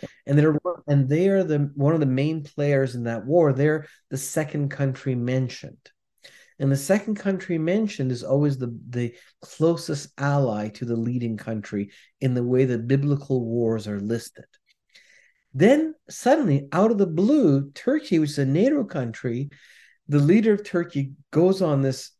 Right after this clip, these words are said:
speech after speech after speech. I can't keep up anymore with all the speeches. He, he's speaking like an Islamic jihadist.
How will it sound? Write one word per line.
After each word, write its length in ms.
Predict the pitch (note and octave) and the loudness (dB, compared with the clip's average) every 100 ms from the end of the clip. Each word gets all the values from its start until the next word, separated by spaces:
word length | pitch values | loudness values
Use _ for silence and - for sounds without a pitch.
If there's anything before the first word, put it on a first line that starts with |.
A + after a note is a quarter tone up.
| _ | _
speech 520 | - - - G#3+ G#3 - | -16 -14 -4 -2 -2 -6
after 360 | D#3 D3 - | -8 -8 -8
speech 540 | A#2+ - - F#3+ F#3+ D3+ | -10 -12 -8 -8 -4 -4
after 280 | C#3 - | -4 -6
speech. 320 | A#2 - E3 C3+ | -10 -6 -8 -6
I 120 | C3+ | -6
can't 260 | E3+ E3+ | -4 -6
keep 260 | - - D3 | -6 -10 -4
up 140 | E3+ - | -4 0
anymore 380 | C#3 A#2+ A#2+ | 0 0 0
with 240 | A#2 A#2 A#2+ - - - _ _ _ - | 0 -2 -4 -14 -20 -20 _ _ _ 2
all 200 | D#3 F3 | 6 6
the 140 | E3 | 4
speeches. 580 | C#3+ C#3+ C3+ - C3 - | -2 -6 -6 -4 -6 -4
He, 200 | B2+ B2+ B2 | -4 -4 -6
he's 340 | D#3 D3+ C#3+ - | -6 -6 -6 -14
speaking 600 | - - - F3+ F#3+ F#3+ | -14 -12 -8 -8 -4 -2
like 180 | C#3+ C#3 | -2 -2
an 120 | B2 | -4
Islamic 800 | C3 A#2+ - C#3+ D#3 E3+ E3+ E3+ _ - - _ _ _ _ | -6 -8 -4 -2 -2 -2 -4 -6 _ -20 -20 _ _ _ _
jihadist. 1080 | B2+ - C#3 B2+ C3+ C3 G#2+ - - - - | -12 -4 -2 -2 -2 -4 -4 -10 -14 -16 -20